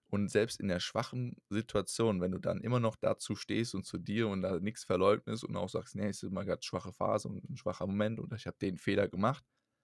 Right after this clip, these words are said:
was er auch sagt, super wichtig, auch an der Stelle hier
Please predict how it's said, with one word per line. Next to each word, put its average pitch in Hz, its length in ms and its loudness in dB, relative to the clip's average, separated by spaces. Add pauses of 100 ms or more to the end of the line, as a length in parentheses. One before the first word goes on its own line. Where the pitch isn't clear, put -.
(280)
was 90 160 -4
er 87 120 2
auch 101 120 0
sagt, - 280 -2
super 98 360 -2
wichtig, 104 420 -4 (420)
auch 98 160 -6
an 90 100 2
der 90 120 4
Stelle 98 240 -2
hier 98 260 2